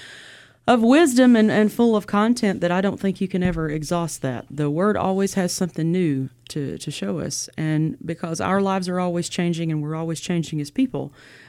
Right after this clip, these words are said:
uh, the Scripture itself says the Word of God's living and active. So it always has something fresh and something new for us. So I'm, uh, I'm hoping to get a Timothy Chronicles book out before too long.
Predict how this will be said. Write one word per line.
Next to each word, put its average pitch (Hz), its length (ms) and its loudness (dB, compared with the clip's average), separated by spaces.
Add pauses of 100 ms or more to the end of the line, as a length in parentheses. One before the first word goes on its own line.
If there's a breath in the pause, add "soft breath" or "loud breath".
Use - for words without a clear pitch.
(160 soft breath)
uh, 156 300 -6 (480)
the 185 140 -4
Scripture 254 380 2
itself 254 340 -4
says 156 440 -2
the - 80 -12
Word 190 180 2
of 190 60 0
God's 180 240 0
living 185 280 0
and 180 100 -2
active. 214 380 -8
So 143 320 -4
it 165 220 -6
always 190 340 -6
has 180 140 -6
something 185 340 -4
fresh 165 320 -8
and 156 100 -4
something 151 320 -6
new 156 140 -2
for 147 240 -10
us. 143 140 -14 (340 loud breath)
So 170 360 -2
I'm, 185 320 2
uh, 180 200 0
I'm 190 200 0
hoping 220 300 0
to 196 60 -2
get 190 140 0
a 190 60 -2
Timothy 196 340 -2
Chronicles 165 440 -8
book 156 260 -8
out 139 220 -8 (400)
before 185 260 -8
too 202 180 -4
long. 127 240 -6